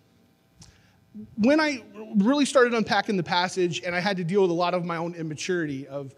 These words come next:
thinking about oaths, and, uh, God did some work, and there's some stuff in here that's really impactful. So we're gonna spend the next twenty minutes or so covering verses thirty-three through thirty-seven, where Jesus explains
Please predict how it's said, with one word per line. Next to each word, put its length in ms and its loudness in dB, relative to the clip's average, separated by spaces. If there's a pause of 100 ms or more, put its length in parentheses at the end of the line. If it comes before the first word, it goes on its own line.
(300)
thinking 440 -2
about 280 -6
oaths, 460 -6 (380)
and, 220 2
uh, 200 0
God 300 -2
did 140 0
some 200 -4
work, 340 2
and 180 2
there's 160 2
some 140 0
stuff 340 0
in 100 0
here 160 4
that's 220 -2
really 400 4
impactful. 640 -4 (140)
So 240 6
we're 100 0
gonna 140 -2
spend 240 -6
the 40 -2
next 200 -6
twenty 260 -4
minutes 300 -4
or 60 -4
so 340 -4 (400)
covering 500 4 (300)
verses 400 2
thirty-three 580 0
through 220 -2
thirty-seven, 880 0 (440)
where 180 6
Jesus 500 2
explains 960 -2